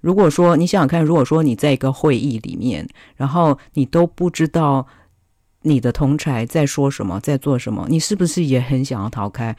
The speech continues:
但你不能逃开的时候，你是不是也会坐立难安？你很想要做一些其他事情，比如说玩你的手机，对不对？这个就是他在做的，他没有手机可以玩，他没有其他的事情可以做，他就踢前面的椅子。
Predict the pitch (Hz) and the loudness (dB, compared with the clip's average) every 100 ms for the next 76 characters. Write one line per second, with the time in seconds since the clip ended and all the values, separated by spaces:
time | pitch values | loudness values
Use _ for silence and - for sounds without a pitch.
0 | - - 208 208 139 170 139 131 117 - | -14 -2 2 2 2 2 2 0 -4 -4
1 | 127 123 135 135 - - 143 190 165 151 | -4 -2 -2 -4 -6 -6 -4 -2 -4 -2
2 | 165 135 _ 123 147 156 - 151 143 120 | -2 -2 _ -4 0 0 2 2 2 0
3 | 110 101 117 113 117 131 151 147 110 123 | -2 -4 -4 -4 -2 0 0 0 -2 0
4 | 143 127 135 - 113 123 123 117 110 - | -2 0 -2 -4 -6 -6 -4 -6 -6 -2
5 | 160 170 208 202 160 170 123 117 117 107 | -2 2 2 4 2 2 0 -2 -4 -4
6 | - 147 143 143 - 123 113 98 - - | -6 -6 -6 -6 -6 -6 -4 -6 -10 -20
7 | _ _ _ - - 220 190 196 165 170 | _ _ _ -20 0 2 4 2 2 0
8 | 170 - 160 123 113 - - _ - 98 | 0 0 0 2 -2 -6 -20 _ -4 -2
9 | - 151 165 175 151 117 139 139 139 117 | 0 0 2 2 0 -2 -4 -4 -6 -4
10 | 110 147 165 127 - 127 127 131 143 123 | -4 -4 -2 -2 -2 -4 -4 -2 -2 -2
11 | 131 113 143 113 135 139 139 - 135 - | -4 -4 -4 -4 -2 -4 -4 -6 -6 -4
12 | 120 113 110 90 - - | -6 -6 -8 -10 -14 -16